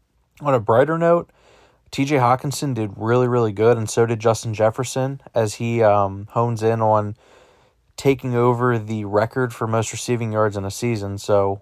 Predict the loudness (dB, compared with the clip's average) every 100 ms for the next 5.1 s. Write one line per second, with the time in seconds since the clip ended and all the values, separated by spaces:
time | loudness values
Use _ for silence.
0 | _ -4 2 2 2 -2 -4 -4 -4 -2
1 | 0 2 2 2 2 2 0 -10 _ _
2 | _ _ _ _ _ -8 -2 0 4 4
3 | 4 4 4 4 4 4 6 6 4 _
4 | _ _ _ _ _ -4 2 4 4 0
5 | -10